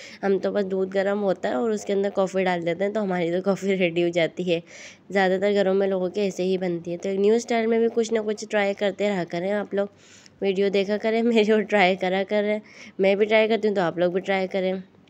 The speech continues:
तो दो साशे मैंने कॉफ़ी के ले लिए थे और तीन चम्मच मैंने चीनी के ले लिए थे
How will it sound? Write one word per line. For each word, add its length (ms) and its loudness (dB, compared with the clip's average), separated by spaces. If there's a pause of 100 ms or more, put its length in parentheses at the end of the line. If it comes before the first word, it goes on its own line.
(520)
तो 220 -2
दो 200 2
साशे 300 -2
मैंने 200 0
कॉफ़ी 280 -2
के 120 0
ले 140 4
लिए 180 2
थे 160 -2
और 100 -2
तीन 280 0
चम्मच 340 -2
मैंने 240 -2
चीनी 320 0
के 100 -2
ले 180 2
लिए 260 -2
थे 120 -2